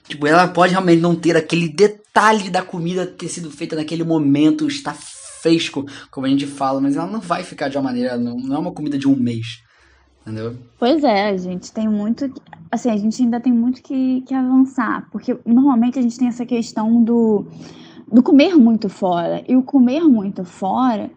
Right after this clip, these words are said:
Speaker 2: a gente às, às vezes até acha que tá comendo uma comida fresca, mas às vezes não, porque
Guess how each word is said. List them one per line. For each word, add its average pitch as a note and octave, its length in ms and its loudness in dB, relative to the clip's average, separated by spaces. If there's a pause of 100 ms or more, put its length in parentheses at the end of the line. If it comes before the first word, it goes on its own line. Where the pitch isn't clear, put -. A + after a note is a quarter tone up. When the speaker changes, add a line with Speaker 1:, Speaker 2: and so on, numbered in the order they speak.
(320)
Speaker 2:
a G#3+ 160 -2
gente A3+ 280 0
às, A#3+ 200 -4 (160)
às A3 120 0
vezes A#3 220 0
até - 180 -2
acha - 220 -6
que - 60 -20
tá F#4+ 100 -6
comendo F#4 220 -2
uma F#4+ 100 -6
comida F#4 300 -6
fresca, D#4+ 360 -4
mas A3 140 0
às G#3 100 -2
vezes G3 360 -2
não, G4+ 340 -8
porque G3+ 480 -8